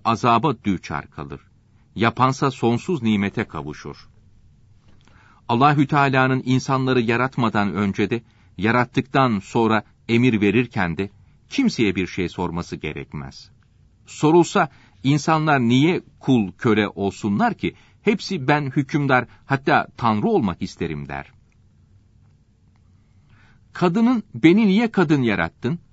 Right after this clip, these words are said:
erkeğin, "Beni niye erkek yarattın?" demeye hakkı olmadığı gibi, hiç kimsenin de, "Bizi niye yaratıp dünyaya getirdin,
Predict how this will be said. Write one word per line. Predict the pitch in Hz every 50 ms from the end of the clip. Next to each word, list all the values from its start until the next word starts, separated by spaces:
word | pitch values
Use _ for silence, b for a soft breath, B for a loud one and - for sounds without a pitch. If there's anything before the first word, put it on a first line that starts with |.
| b b b b b b b b
erkeğin, | - 120 139 147 139 - - 175 208 220 208 - -
"Beni | 113 104 135 151 170 202 190
niye | 156 143 160 214 220
erkek | 151 160 147 131 - 139 127 -
yarattın?" | 131 127 123 123 117 - - 139 117 107
demeye | 113 113 113 113 113 110
hakkı | 104 - 120 117 - - 123
olmadığı | 110 117 160 170 156 135 110 - 95 87
gibi, | 73 - - 71 78 80 - b b b b b b b b b
hiç | - - 254 247 - -
kimsenin | - 170 147 127 - 120 104 98 85 76 69
de, | 73 76 - b b b b - -
"Bizi | 139 151 143 233 220
niye | 170 127 113 117 160 262 247
yaratıp | 220 196 175 160 147 - 143 123 -
dünyaya | - 123 117 113 110 104 101 98 98
getirdin, | 85 - 98 92 - 107 95 - 98 92 82